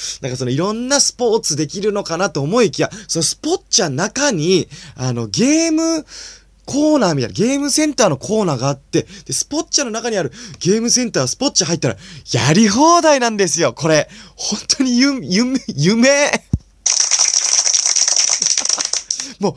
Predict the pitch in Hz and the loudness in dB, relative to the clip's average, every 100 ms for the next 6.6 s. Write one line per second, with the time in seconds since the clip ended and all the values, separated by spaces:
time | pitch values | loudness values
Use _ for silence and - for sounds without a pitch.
0 | - - 226 165 - 208 226 233 240 247 | -6 -2 -2 -2 -4 -4 -4 -6 -2 -2
1 | 240 - 247 247 302 349 180 - - - | 0 -2 -2 -4 0 2 2 -2 -20 -20
2 | - - 135 139 143 143 131 131 147 185 | -16 -6 -2 -2 -2 -2 0 0 0 0
3 | 185 190 208 208 185 190 - 226 180 180 | 0 0 -2 -2 -4 -4 -2 -2 0 0
4 | 185 156 220 226 175 156 120 - - - | 0 0 -2 0 0 2 -2 -6 -20 -20
5 | - - 127 135 160 160 151 208 214 190 | -14 -6 -2 0 2 2 2 4 6 4
6 | 139 120 - - 220 | 2 -2 -8 -4 -4